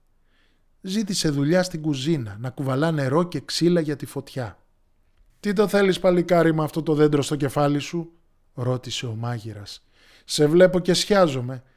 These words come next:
Βγάλ' το, σε παρακαλώ, μην πέσει και κάνα κλαδί μέσα στην τσουκάλα". "Το καπέλο δεν το βγάζω με τίποτα", αποκρίθηκε το παλικάρι. "Ε, τότε να φύγεις από εδώ μέσα. Δεν σε θέλω στην κουζίνα μου. Να πας στο στάβλο να δουλέψεις",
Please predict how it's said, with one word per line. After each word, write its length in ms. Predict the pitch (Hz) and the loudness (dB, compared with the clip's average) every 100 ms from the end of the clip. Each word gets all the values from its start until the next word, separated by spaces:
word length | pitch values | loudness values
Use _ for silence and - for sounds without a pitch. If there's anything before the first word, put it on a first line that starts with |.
| _ _ | _ _
Βγάλ' 280 | - 175 208 | -2 2 2
το, 80 | 170 | 2
σε 140 | 151 | -4
παρακαλώ, 440 | 139 147 143 147 151 | -2 -2 0 0 0
μην 160 | 147 | -2
πέσει 220 | 147 151 - | -2 -2 -2
και 120 | 160 | -6
κάνα 260 | 160 151 | -4 -4
κλαδί 340 | 143 147 143 156 | -2 -2 0 0
μέσα 260 | 147 131 | -2 -6
στην 180 | 135 147 | -8 -8
τσουκάλα". 640 | 135 135 170 190 190 - _ _ _ _ _ _ _ | -8 0 2 2 -2 -8 _ _ _ _ _ _ _
"Το 100 | - | -10
καπέλο 440 | 127 143 180 190 175 | 0 2 4 4 4
δεν 140 | 185 | 4
το 100 | 180 | 2
βγάζω 340 | 151 175 185 180 | 2 2 4 2
με 120 | 165 | 0
τίποτα", 600 | 190 175 123 - 104 _ _ _ _ | -2 -6 -8 -14 -20 _ _ _ _
αποκρίθηκε 760 | - 117 120 - 120 - - 110 | -18 -14 -14 -8 -8 -8 -12 -14
το 100 | 113 | -12
παλικάρι. 600 | 110 104 - 101 98 _ _ _ _ _ _ _ _ _ _ | -12 -12 -12 -14 -14 _ _ _ _ _ _ _ _ _ _
"Ε, 160 | 143 147 | -4 2
τότε 260 | 170 170 | 2 4
να 140 | 165 160 | 4 4
φύγεις 340 | 180 151 131 | 4 4 2
από 180 | 131 131 | -4 -4
εδώ 120 | 127 | -6
μέσα. 400 | 123 117 - - _ _ _ _ _ - | -8 -10 -12 -18 _ _ _ _ _ 4
Δεν 160 | 165 | 4
σε 140 | 170 170 | 6 6
θέλω 240 | 180 175 | 8 6
στην 160 | - 147 | 4 -2
κουζίνα 400 | 139 135 123 107 | -2 -2 -4 -8
μου. 180 | 104 _ _ _ _ _ | -14 _ _ _ _ _
Να 160 | - 143 | -4 2
πας 160 | 175 170 | 4 4
στο 120 | 160 | 0
στάβλο 400 | - 180 156 139 | 6 8 8 2
να 120 | 135 | 0
δουλέψεις", 760 | 131 127 120 - 104 - - | -2 -2 -4 -8 -12 -14 -16